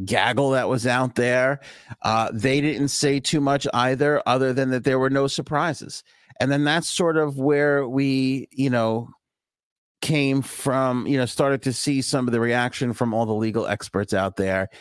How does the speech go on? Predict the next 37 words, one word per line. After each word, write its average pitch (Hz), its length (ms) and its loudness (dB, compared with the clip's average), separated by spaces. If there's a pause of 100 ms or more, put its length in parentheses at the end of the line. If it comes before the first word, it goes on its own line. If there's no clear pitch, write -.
(400)
Uh, 104 360 0
Frank 143 320 0
and 131 100 2
I, 127 360 0
Jay 123 260 -2
Sabs, 123 420 0
we 117 120 0
all 120 140 2
talked 123 260 0
about 117 160 2
this 113 180 -2
ahead 113 220 0
of 113 80 -4
time 113 320 0
when 110 140 0
this 107 160 -2
first 117 420 -2
started 110 400 0
to 107 440 0 (600)
surface 123 500 0
as 113 180 0
a 101 120 2
rumor. 123 520 0
It - 100 -8
was 95 120 -2
a 92 60 -6
couple 104 320 -2
of 104 60 0
weeks 117 260 -2
ago 123 240 2
that 113 100 0
they 101 100 -2
talked 107 300 -2
about 104 240 0
how 110 380 0 (500)
they 110 200 0
would 104 420 -4